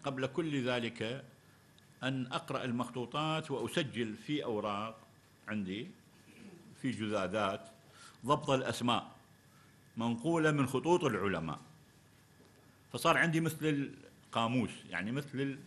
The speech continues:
ال-، المعجم لهذه الأسماء، بحيث لا تختلف بين مكان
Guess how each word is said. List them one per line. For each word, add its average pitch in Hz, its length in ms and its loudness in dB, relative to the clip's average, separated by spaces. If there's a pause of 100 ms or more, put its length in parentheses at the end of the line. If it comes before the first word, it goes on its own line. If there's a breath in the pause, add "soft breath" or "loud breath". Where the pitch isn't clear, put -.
(640)
ال-، 98 220 -10
المعجم 113 760 0 (340)
لهذه 107 460 -2
الأسماء، 120 560 -4 (460 loud breath)
بحيث 131 500 0
لا 180 100 4
تختلف 143 560 -2
بين 117 320 0
مكان 120 580 -2